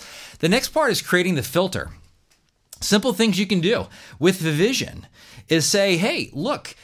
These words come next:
what are ten," if you look in all the different areas of your life, I like to break life down into seven different areas, but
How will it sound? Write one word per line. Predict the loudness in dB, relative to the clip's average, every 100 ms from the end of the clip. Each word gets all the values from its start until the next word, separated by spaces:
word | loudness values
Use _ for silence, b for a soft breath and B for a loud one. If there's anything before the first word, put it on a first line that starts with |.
| B B -6
what | 0 2
are | 0
ten," | -2 0 0 0 -4 -6
if | -4
you | 0
look | 0
in | 0 0
all | 2 2
the | 2
different | 2 2 2
areas | 2 2
of | 2
your | 2
life, | 2 2
I | 2
like | 0
to | 0
break | 0 2
life | 2 0
down | 2 0
into | 0 0
seven | 0 0 0
different | 0 0
areas, | 0 0 0 -2
but | -2 -4